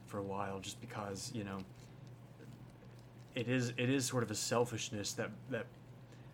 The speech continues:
that breeds that, you know, anger towards the, the, uh, towards the server staff if something is not going exactly their way or exactly their character's way. Um, it is selfishness that, you know, makes i-, in some cases,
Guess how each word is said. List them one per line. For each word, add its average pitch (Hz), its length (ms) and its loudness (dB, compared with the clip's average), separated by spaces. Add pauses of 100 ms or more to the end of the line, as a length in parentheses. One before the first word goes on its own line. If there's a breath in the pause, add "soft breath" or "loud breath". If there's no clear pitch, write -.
(120 loud breath)
that 104 200 0
breeds 113 380 4
that, 107 440 2 (280)
you 120 100 0
know, 107 300 2
anger 107 600 4 (160)
towards 107 480 0
the, 117 60 -10 (200)
the, - 260 -4
uh, 98 300 0 (180)
towards 98 200 -2
the 95 80 -6
server 120 380 6
staff 98 420 -2
if 101 140 -4
something 104 300 2
is 104 160 0
not 113 220 2
going 107 220 2
exactly 104 460 0
their 107 200 2
way 101 360 2
or 101 60 -4
exactly 110 360 -2
their 104 200 -2
character's 107 480 -2
way. 110 180 -4 (1120 loud breath)
Um, 101 400 0
it 110 120 2
is 113 140 6
selfishness 143 760 4
that, 160 220 2 (300)
you 156 120 2
know, 139 240 4 (560)
makes 135 440 2 (240)
i-, 151 200 2
in 131 100 4
some 165 180 2
cases, 123 480 2